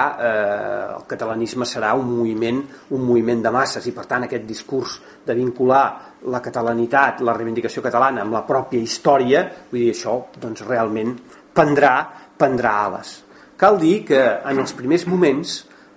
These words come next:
per part del mateix catalanisme polític, encara hi havia dubtes.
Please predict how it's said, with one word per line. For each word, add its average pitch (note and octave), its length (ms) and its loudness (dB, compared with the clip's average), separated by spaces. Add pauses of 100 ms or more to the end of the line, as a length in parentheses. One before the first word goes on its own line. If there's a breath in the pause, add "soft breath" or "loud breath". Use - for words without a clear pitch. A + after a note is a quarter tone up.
(200)
per - 160 -2
part D#3+ 240 4
del C3 80 2
mateix B2+ 260 4
catalanisme D3+ 560 0
polític, D#3 540 0
encara D#3+ 420 0
hi F3 140 4
havia D3 400 4 (240)
dubtes. - 800 -2